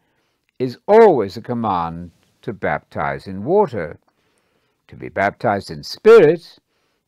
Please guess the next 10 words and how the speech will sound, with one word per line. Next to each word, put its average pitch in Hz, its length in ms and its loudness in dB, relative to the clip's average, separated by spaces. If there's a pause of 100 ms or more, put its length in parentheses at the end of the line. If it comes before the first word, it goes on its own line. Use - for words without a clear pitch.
in 87 260 -12
no 156 220 4
way 135 380 2
dispenses 110 880 -8
with 90 140 -12
the 82 100 -18
command 92 760 -10 (420)
to 135 100 -12
be 120 160 -2
baptized 87 960 -10